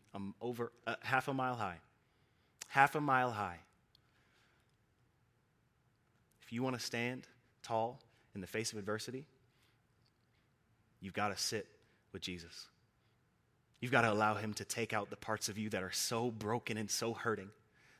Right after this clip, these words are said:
that are so just intimidating for other people,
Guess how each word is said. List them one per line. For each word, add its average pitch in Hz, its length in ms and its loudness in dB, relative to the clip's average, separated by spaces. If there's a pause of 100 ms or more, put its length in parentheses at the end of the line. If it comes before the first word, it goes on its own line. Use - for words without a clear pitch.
that 120 100 6
are 107 80 2
so 139 560 8 (240)
just - 300 -2
intimidating 123 720 6
for - 180 -4
other 117 160 2
people, 110 420 -6